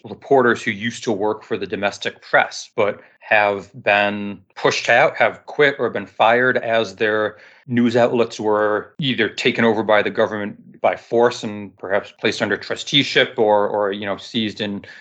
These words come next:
tax evasion cases or, or, and, and so on, and then sold off to pro-government businessmen. So a lot of, a lot of people who had careers in journalism who were kind of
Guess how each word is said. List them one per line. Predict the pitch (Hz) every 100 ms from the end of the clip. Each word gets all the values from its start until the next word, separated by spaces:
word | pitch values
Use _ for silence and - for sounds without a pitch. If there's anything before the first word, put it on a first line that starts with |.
| -
tax | - 127 123 -
evasion | 120 117 117
cases | 117 123 117 131 117
or, | 113
or, | 117 117 117 135
and, | 127
and | 117
so | - 131 123
on, | 123 120 - -
and | 117
then | 104
sold | - 117 113
off | 107 -
to |
pro-government | - 120 113 107 98 98
businessmen. | 120 117 127 - 135 135 - - - _
So | - 151 127 131
a |
lot | 120 139 160
of, | 156 120 - 123 110 - -
a | 139
lot | 160 165
of | -
people | 160 - 139 123 -
who | - 127 120 113 123
had | - 135 135
careers | - 123 107 135 117 110 98 - - -
in | 165 151
journalism | 110 110 104 101 98 127
who | 123 131
were | 117 113 120 113 113
kind | - 131
of | 110 98